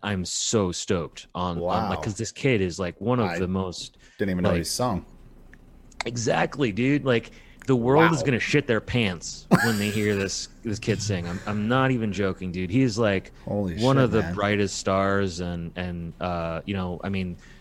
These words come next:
Speaker 1: you know, Black Dahlia is doing fantastic, and, and of course, in part because of his contributions.
Speaker 2: Oh,
Speaker 1: And,
Speaker 2: yeah.
Speaker 1: um, I, I, you know, wait till they see what happens next. You know, like, he's, he's come through in a big way. And, uh,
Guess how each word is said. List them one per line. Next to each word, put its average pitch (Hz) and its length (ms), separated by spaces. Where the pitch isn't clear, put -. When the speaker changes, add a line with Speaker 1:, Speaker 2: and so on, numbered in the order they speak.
Speaker 1:
you 104 80
know, - 300
Black 123 600
Dahlia 113 380
is 90 220
doing 95 380
fantastic, 95 960
and, 87 260
and 90 80
of 95 60
course, 101 300
in 90 80
part 92 320
because 92 260
of 85 100
his 90 140
contributions. 87 960
Speaker 2:
Oh, 90 120
Speaker 1:
And, - 20
Speaker 2:
yeah. 85 260
Speaker 1:
um, 90 540
I, 101 240
I, 101 260
you 120 100
know, 92 380
wait 131 580
till 123 440
they 110 140
see 98 320
what 95 200
happens 87 460
next. 85 340
You 87 60
know, 87 120
like, 90 160
he's, 98 360
he's 92 180
come 90 380
through 92 160
in 87 80
a 82 40
big 85 180
way. 85 340
And, 82 220
uh, 82 220